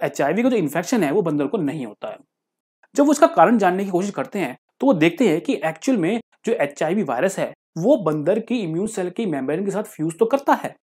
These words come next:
लेकिन इन्फेक्शन नहीं होता है यहाँ पर। दरअसल ऐसा इसलिए होता है क्योंकि बंदर के अंदर एक प्रोटीन पाया जाता है, इसका नाम है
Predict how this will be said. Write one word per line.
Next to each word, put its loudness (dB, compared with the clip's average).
लेकिन 6
इन्फेक्शन 4
नहीं 6
होता -6
है -6
यहाँ -12
पर। -20
दरअसल 6
ऐसा -2
इसलिए 4
होता 6
है 4
क्योंकि 2
बंदर 6
के 4
अंदर 8
एक 6
प्रोटीन 4
पाया 6
जाता 4
है, 6
इसका -2
नाम 0
है -6